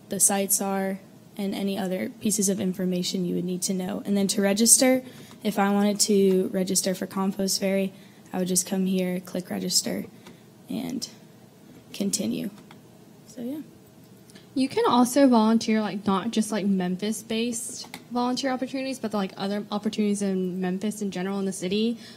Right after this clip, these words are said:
Speaker 2: Like, you go to, like, Memphis Botanical Gardens and, like, other nonprofits around the city that help everyone in the city. Like, you can volunteer for literally anything.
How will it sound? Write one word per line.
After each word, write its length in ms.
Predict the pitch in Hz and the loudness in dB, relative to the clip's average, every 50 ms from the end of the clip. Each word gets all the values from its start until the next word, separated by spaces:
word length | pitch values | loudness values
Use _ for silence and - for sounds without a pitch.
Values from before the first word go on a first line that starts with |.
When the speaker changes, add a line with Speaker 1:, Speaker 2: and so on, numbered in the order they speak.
| - - - | -20 -12 -10
Speaker 2:
Like, 180 | 202 196 196 208 | -8 -8 -6 -6
you 120 | 202 196 | -6 -4
go 160 | 202 214 214 | -4 -4 -2
to, 80 | 214 220 | -2 -2
like, 160 | 220 202 - - - | -4 -4 -8 -10 -6
Memphis 400 | 214 208 190 190 190 202 202 202 | -2 0 0 0 0 0 -2 -2
Botanical 540 | - - - - 190 185 190 208 214 233 240 | -4 -6 -4 -2 -2 -2 -2 -2 -4 -4 -4
Gardens 680 | 240 254 254 240 262 269 269 269 262 262 269 254 - - - - - - - | -2 -2 -2 0 0 0 0 0 0 0 -2 -4 -8 -14 -20 -20 -20 -16 -6
and, 140 | - 208 202 | -2 0 2
like, 180 | 190 190 190 - - | 2 2 0 0 0
other 400 | - 190 202 196 208 208 208 202 | 2 2 4 6 6 6 6 4
nonprofits 840 | 202 185 185 185 190 - 196 175 175 - 202 196 196 196 - - - | 4 2 2 2 0 0 0 -2 0 0 0 0 0 0 -2 -4 -4
around 440 | 190 190 190 180 175 175 175 180 185 | -4 -2 -2 -2 -2 -2 -2 -2 -2
the 80 | 190 | -2
city 460 | 185 - 190 180 175 185 190 196 196 | -2 -2 -4 -2 0 0 0 0 -2
that 400 | 185 175 170 175 170 165 - - | -2 -4 -6 -4 -6 -6 -8 -10
help 300 | - - 180 170 165 - - - - - - - - - - - - | -8 -6 -6 -6 -6 -8 -14 -20 -20 -20 -20 -20 -20 -20 -20 -14 -6
everyone 440 | 160 190 190 196 196 202 202 208 214 | -4 -2 0 2 2 2 2 4 4
in 80 | 220 214 | 4 4
the 40 | 220 | 2
city. 320 | 214 - 226 226 233 220 | 2 0 0 2 2 0
Like, 200 | 202 190 185 - | 0 0 -2 -2
you 80 | 196 185 | -4 -2
can 160 | - 214 202 | 0 0 0
volunteer 420 | 196 185 185 185 185 180 - 185 | 0 0 0 0 0 0 -2 -6
for 160 | 185 - 190 180 | -4 -4 -4 -4
literally 480 | 180 180 175 175 170 170 165 156 - | -4 -4 -4 -4 -4 -4 -4 -6 -8
anything. 600 | - - - - - - - 143 110 - - 202 | -8 -10 -10 -12 -12 -12 -14 -14 -14 -14 -14 -16